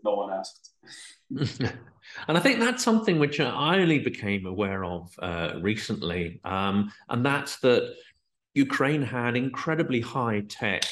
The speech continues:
Speaker 2: engineering, um, uh,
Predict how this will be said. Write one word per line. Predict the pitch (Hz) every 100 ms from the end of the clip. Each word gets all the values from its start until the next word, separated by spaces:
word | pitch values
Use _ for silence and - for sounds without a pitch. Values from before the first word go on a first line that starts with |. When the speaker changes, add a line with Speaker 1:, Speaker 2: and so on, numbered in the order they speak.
| -
Speaker 2:
engineering, | 113 107 104 101 113 104 92 87 82 -
um, | 95 90 90 90 90 - - _ -
uh, | 50 - 67 67 57 50